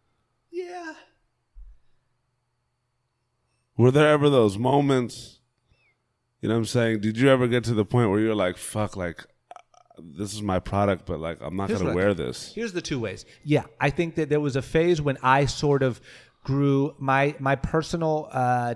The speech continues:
Speaker 1: taste in clothing
Speaker 2: Mm-hmm.
Speaker 1: sort of matured beyond what the brand was.
Speaker 2: Okay.
Speaker 1: And there was, probably in the last season, there was moments when I was wearing a blank t-shirt.
Speaker 2: Yeah.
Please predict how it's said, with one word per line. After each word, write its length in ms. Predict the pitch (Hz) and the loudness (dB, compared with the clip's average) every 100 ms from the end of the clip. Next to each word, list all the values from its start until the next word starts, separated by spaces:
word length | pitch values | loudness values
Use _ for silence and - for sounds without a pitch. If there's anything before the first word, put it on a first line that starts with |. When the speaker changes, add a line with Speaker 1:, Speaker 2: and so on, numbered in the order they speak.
| - | -4
Speaker 1:
taste 400 | - 147 151 - | -2 -2 -4 -10
in 220 | 135 123 | -6 -6
clothing 500 | 123 127 127 139 151 | -2 2 4 4 0
Speaker 2:
Mm-hmm. 320 | 156 78 80 71 | -4 -4 -4 0
Speaker 1:
sort 200 | 156 131 | 4 4
of 80 | |
matured 840 | 117 117 - - - 123 127 123 110 | 4 0 0 -4 2 4 6 2 0
beyond 380 | 113 113 107 104 | 0 2 2 0
what 120 | - | -2
the 60 | 95 | -4
brand 280 | 95 87 | -6 -6
was. 240 | 85 87 107 | -8 -12 -6
Speaker 2:
Okay. 320 | 87 87 80 80 | -6 -4 -4 0
Speaker 1:
And 240 | 135 135 | 0 4
there 120 | 135 127 | 6 6
was, 340 | 127 143 135 | 8 8 8
probably 280 | - 151 147 | 6 6 6
in 80 | 139 | 6
the 80 | 131 | 4
last 300 | 123 123 - | 4 2 0
season, 300 | 135 120 104 | 0 0 4
there 120 | 113 | 6
was 260 | 117 131 120 | 8 6 6
moments 400 | 120 127 139 127 | 4 4 2 2
when 120 | 120 | 2
I 100 | 120 | 4
was 160 | 120 | 4
wearing 220 | 113 117 113 | 4 2 2
a 40 | |
blank 280 | 104 110 107 | 2 0 -2
t-shirt. 440 | 120 117 147 156 - _ | -4 -2 -2 -2 -4 _
Speaker 2:
Yeah. 240 | 90 80 | -6 -6